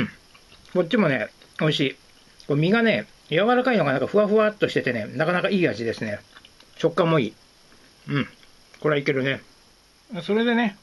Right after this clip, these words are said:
お酒は今日はね、熱燗でしょって感じで熱燗なんだけど、これがね、また安い酒なんだよ。あの、牛乳パックみたいなの入って売ってるやつね。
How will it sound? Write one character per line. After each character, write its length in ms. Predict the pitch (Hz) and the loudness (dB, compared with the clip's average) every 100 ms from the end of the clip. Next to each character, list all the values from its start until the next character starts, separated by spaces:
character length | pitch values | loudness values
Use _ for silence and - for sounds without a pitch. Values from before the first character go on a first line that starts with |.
| - | -10
お 60 | |
酒 260 | 214 220 226 | -6 -4 -2
は 200 | 220 214 | -2 -2
今 140 | 247 220 | 0 0
日 40 | |
は 80 | 107 | 0
ね、 240 | 120 123 - | -4 -6 -8
熱 240 | 139 143 | -10 -8
燗 200 | - 196 | -2 -2
で 80 | 190 | 0
し 40 | 185 | -2
ょ 60 | |
っ 60 | 202 | -2
て 140 | - | -4
感 180 | 165 127 | -4 -4
じ 60 | 120 | -4
で 60 | 120 | -8
熱 160 | - | -6
燗 140 | 190 180 | -4 -2
な 100 | 175 | -2
ん 40 | |
だ 80 | 147 | -2
け 80 | 123 | -2
ど、 200 | 143 - - - _ _ - | -4 -6 -18 -20 _ _ -8
こ 120 | 165 | -2
れ 100 | 185 | 0
が 140 | 190 185 | 0 0
ね、 320 | 180 127 101 _ _ | 0 -2 -6 _ _
ま 120 | 151 143 | -8 -4
た 80 | |
安 400 | 160 170 165 - | -2 -2 -4 -2
い 80 | 214 | -2
酒 240 | 170 160 156 | 0 -2 0
な 160 | 156 | 0
ん 100 | 143 | 0
だ 80 | 131 | -2
よ。 220 | 123 113 | -2 -4
あ 80 | 123 | -4
の、 120 | 127 | -4
牛 120 | 120 | -2
乳 200 | 175 185 | 0 0
パ 120 | 180 170 | -2 -4
ッ 40 | |
ク 100 | 160 | -2
み 80 | 135 | -2
た 100 | 131 | 0
い 40 | |
な 80 | 120 | 0
の 80 | 113 | -2
入 100 | 120 | -4
っ 40 | |
て 100 | - | -6
売 40 | 113 | -8
っ 20 | |
て 140 | - 117 | -4 -4
る 60 | |
や 80 | 113 | -4
つ 100 | 127 | -2
ね。 240 | 143 156 | -4 -4